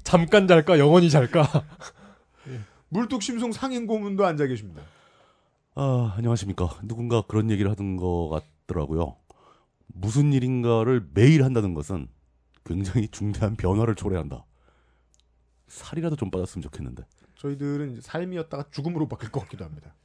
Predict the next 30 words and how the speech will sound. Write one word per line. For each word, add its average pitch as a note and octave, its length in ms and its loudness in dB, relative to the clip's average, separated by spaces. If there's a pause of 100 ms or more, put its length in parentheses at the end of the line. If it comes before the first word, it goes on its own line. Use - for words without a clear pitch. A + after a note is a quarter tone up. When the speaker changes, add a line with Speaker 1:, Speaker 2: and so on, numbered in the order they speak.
(220)
Speaker 1:
제가 C#3+ 420 -16 (160)
한, G3 380 -16
한때라도, G#3+ 640 -2
지금은 F#3+ 380 -4
담배를 C3+ 320 -4
끊었지만, G#2+ 520 -12 (140)
Speaker 3:
예. C#2 260 -2
Speaker 1:
그 B2 200 -14
한때라도 F#3 480 -4
이렇게 C#3+ 320 -6
매일 C3 320 -2
열심히 A#2 400 -6
했던 C3+ 300 -6
건 F2+ 260 -10 (160)
흡연밖에 G#3 480 -2
없었던 - 280 -8
것 C3 100 0
같은데. F#2+ 340 -10
<laughs> - 1900 -8
Speaker 2:
맞아요. D#3 260 -2
오늘 F3 160 -2
아침에 E3+ 380 -6
Speaker 1:
네. F#2+ 160 -14
Speaker 2:
시동 F#3+ 320 -8
걸고 E3 240 -4
이렇게 D3+ 380 -4 (380)
운전해서 D3+ 440 -6
이렇게 C#3 340 -6 (160)
넘어오는데, C3+ 800 -8 (640)
아, C3 640 -12